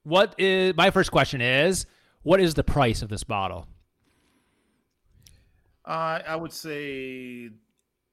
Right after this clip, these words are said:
Speaker 2: around ninety.
Speaker 1: Ninety bucks. Okay. What is the distiller?
Speaker 2: Or,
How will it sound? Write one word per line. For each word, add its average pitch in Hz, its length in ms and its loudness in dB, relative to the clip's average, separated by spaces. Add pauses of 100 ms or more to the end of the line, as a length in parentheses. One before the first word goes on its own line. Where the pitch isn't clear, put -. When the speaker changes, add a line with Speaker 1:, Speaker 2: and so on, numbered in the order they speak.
(540)
Speaker 2:
around 120 880 -8 (160)
ninety. 98 520 -20 (200)
Speaker 1:
Ninety 101 220 -2
bucks. 113 300 -2
Okay. 123 340 2 (1080)
What 151 160 4
is 151 100 2
the 131 80 -2
distiller? 135 680 2
Speaker 2:
Or, 131 360 -10